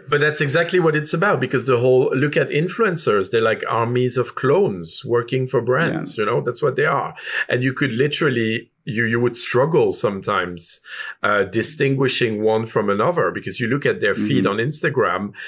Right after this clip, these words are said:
Speaker 1: and it all looks the same. So you would really struggle finding some
Speaker 2: Yeah.
Speaker 1: sort of individuality. And, and the more I see that, the less I have the feeling that individuality exists. And, and the question is, okay,
Speaker 2: Mm-hmm.
Speaker 1: was individuality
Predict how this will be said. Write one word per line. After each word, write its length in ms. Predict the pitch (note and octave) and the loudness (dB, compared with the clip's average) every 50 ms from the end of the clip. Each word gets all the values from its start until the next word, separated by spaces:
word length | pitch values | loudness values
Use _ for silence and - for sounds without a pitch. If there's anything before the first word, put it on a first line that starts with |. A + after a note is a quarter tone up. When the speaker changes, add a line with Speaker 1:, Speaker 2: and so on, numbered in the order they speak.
| - - - _ - | -14 -14 -12 _ -4
Speaker 1:
and 140 | - A#2 A#2+ | -2 0 0
it 100 | A#2 - - | -2 0 2
all 220 | - C3+ C#3 D3 C#3 | 4 4 4 4 4
looks 240 | C3+ D3 C#3+ C#3+ - | 2 0 0 -2 -4
the 100 | - B2 | -4 -4
same. 460 | - - - C#3 F#3+ G3 - F#2 F#2+ | -4 0 0 0 2 2 0 -4 -4
So 140 | - - B2 | -4 -4 -2
you 140 | A#2+ A#2 A2+ | -2 -2 -2
would 160 | A2+ A2+ - | -2 -4 -2
really 220 | - B2 C#3+ D3 C#3 | -2 -4 -2 -2 -4
struggle 840 | - - - - B2+ C#3 D3+ D3+ C3+ G2 F#2 F2+ E2+ G#2 B2+ B2+ - - - - - - | -6 -6 -4 0 0 0 0 2 0 2 2 2 0 -2 -4 -8 -10 -18 -18 -20 -20 -16
finding 460 | - - B2+ A#2+ A2 A#2 A#2+ A#2+ A#2 | -8 -2 -2 0 0 0 0 -2 -2
some 220 | A#2 - A#2+ G#2 | 0 -2 0 0
Speaker 2:
Yeah. 100 | G2+ G2 - | 0 0 0
Speaker 1:
sort 120 | A2 G#2+ G#2+ | 2 2 2
of 120 | G2+ G2 | 2 2
individuality. 920 | G#2+ G#2+ G#2 G2+ G2 G#2+ G2 G#2+ B2 C3+ D3 D#3 D3+ D3+ - A#2 G#2 G2 - | 0 -2 -2 -2 -2 -2 0 0 0 2 2 0 -2 -4 -6 -6 -6 -4 -4
And, 160 | - A2+ - | -4 -4 -2
and 220 | - A#2+ A#2 A#2 | -2 -4 -2 0
the 80 | A2+ A#2 | 0 0
more 320 | A#2 A2+ B2 C3+ D3+ D3+ C3 | 0 2 2 2 2 2 2
I 100 | A2 G#2 | 2 0
see 280 | - - - D3+ D#3 | -2 -4 -4 -2 0
that, 440 | C#3 C3 G#2+ F#2+ F2 - - - - - - - - - - - - - | 0 2 2 0 0 -2 -6 -16 -16 -16 -16 -18 -16 -16 -16 -16 -8 0
the 140 | A#2 A2+ G#2+ | 0 2 2
less 300 | A2 A#2+ B2+ C3 - - | 4 2 0 0 0 -2
I 80 | B2+ A2+ | -2 0
have 180 | G#2+ G#2 - | 0 -2 -2
the 100 | - G2 | -2 -6
feeling 440 | - - C3+ C3+ C#3 C#3+ B2 A2 G#2 | -4 -2 -2 0 0 0 0 0 0
that 220 | G2+ G2 G2 G2 - - | 0 0 0 -2 -4 -6
individuality 880 | - G2+ F#2+ G2 F2+ G2 F#2 G2 G2 G2 G#2+ A2 A2+ A2+ - - G#2+ | -6 -4 -4 -2 -4 -4 -2 0 0 0 0 0 -2 -6 -6 -6 -4
exists. 440 | G2 E2 E2 - B2+ C3 C3 - - | -4 -4 -4 0 0 0 0 0 -2
And, 120 | G2+ F#2+ G#2 | -2 0 0
and 160 | G#2 G2+ G#2 | -2 0 -2
the 60 | G#2 | -2
question 380 | - - B2+ B2 - - B2 G#2 | 0 0 0 0 0 -2 -2 -2
is, 120 | G2+ F#2+ | 0 0
okay, 180 | A2+ G#2+ G#2 A2+ | 0 0 0 0
Speaker 2:
Mm-hmm. 80 | G2+ G2+ | 0 2
Speaker 1:
was 180 | G2+ G2+ G2 - | 0 0 0 0
individuality 920 | - B2 A2 G#2 G#2+ G2+ G#2+ F#2 G2+ G#2 G#2 G2+ A#2 A#2 A#2 - G#2+ G2+ | -2 -2 -2 -2 -2 -4 -4 -2 0 0 0 0 -2 -4 -6 -6 -8 -6